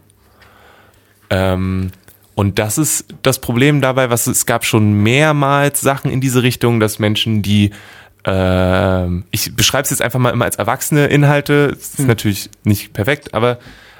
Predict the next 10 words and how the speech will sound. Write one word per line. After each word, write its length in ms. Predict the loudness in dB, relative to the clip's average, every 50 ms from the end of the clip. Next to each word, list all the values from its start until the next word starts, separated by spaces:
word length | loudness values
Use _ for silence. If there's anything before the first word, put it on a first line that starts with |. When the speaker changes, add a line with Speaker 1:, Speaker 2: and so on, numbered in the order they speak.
| -18 _ -4
Speaker 1:
ähm, 460 | -2 0 0 0 0 0 -2 -2 -4 -4
produziert 580 | -4 0 2 2 2 2 0 2 2 2 2 2
haben, 280 | 0 0 0 2 2 2
dass 180 | 2 0 0
die, 360 | 0 2 2 4 4 4 2 0 -6 -20 -20 _ -20 _ _ -20 -20 _ _ _ -8
ähm, 600 | -4 0 2 2 2 2 2 2 2 2 2 2
relativ 580 | 2 2 2 2 0 -2 -2 -2 -2 0 0
spontan 720 | 0 -2 0 0 0 0 0 0 0 0 0 0 0 0 -2 -4 -4
ihren 440 | -4 0 2 4 4 4 4 4 4
Lebensunterhalt 680 | 2 2 2 2 0 0 0 0 0 0 0 -2 -2